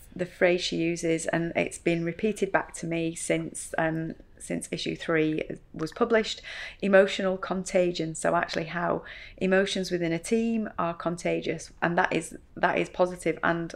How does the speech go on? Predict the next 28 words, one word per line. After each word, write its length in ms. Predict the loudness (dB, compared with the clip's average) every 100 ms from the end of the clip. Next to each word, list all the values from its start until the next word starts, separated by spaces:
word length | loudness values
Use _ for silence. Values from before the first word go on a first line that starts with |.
| -2
negative. 500 | 0 -2 -4 -4 -2
So 320 | 6 6 6 -2 -14 -14 -8
that's 240 | -2 0 2
the, 100 | 2
when, 300 | 2 0 -2
you 140 | -2
know, 160 | 0 -2 -4
people 400 | -4 -4 0 2
are 220 | 2 2 -4 -18 -20 -4
feeling 380 | 4 6 6
happy 560 | 0 -2 -4 0 4 4
and 160 | 4 2
demonstrating 640 | 0 0 0 0 0 -4
positive 520 | 0 0 0 -4 -4
behaviours, 540 | -2 0 2 2 0 0
whether 220 | 0 0
that's 260 | 0 0 -6 -14 -16 -16
through 200 | -2 2
their 400 | 4 6 4 2 -4 -20 -6 4
language, 480 | 6 6 6 4 6
their 140 | 6
body 220 | 8 6
language, 540 | 6 4 4 4 2 0
actually 560 | -4 -4 -2 2 2 -2 -14 -20 -16 -12
it 140 | -10
can 100 | -10
be 60 | -10
caught. 520 | 2 4 4 0 -10